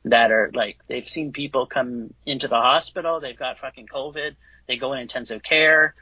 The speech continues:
and they're, like, on their deathbed, and they're like, "You're not gonna put anything in me. I don't have covid. It doesn't exist. It's a, it's a,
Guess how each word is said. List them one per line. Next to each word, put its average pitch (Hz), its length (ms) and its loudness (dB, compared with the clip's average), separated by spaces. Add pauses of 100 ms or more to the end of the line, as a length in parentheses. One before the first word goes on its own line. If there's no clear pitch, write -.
(300)
and 151 140 2
they're, 147 140 0
like, 135 180 -4
on 165 160 -4
their 143 100 -10
deathbed, 117 560 -4
and 117 100 -16
they're 120 100 -12
like, 120 140 -12
"You're 202 120 -2
not 269 160 -2
gonna 165 480 2
put 175 160 -4
anything 156 280 -6
in 135 60 -8
me. 165 200 -6
I 190 180 4
don't 156 200 -6
have 190 340 -4
covid. 135 440 -16
It 175 140 -14
doesn't 160 260 -8
exist. - 640 -10
It's 160 220 -6
a, 131 180 -4 (440)
it's 147 240 -6
a, 120 380 -2